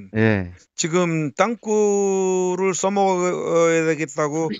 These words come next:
Speaker 2: 어, 디데이가 이렇게 되면은
Speaker 1: 예.
Speaker 2: 예, 남한으로,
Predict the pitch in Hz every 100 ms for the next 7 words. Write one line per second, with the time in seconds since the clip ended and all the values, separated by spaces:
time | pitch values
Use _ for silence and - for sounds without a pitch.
0 | - - - 135 170 175 175 165 160 151
1 | - - 151 131 165 156 143 143 147 160
2 | 147 160 165 135 131 160 127 101 - 113
3 | 101 92 82 - 127 123 151 175 170 165
4 | 160 156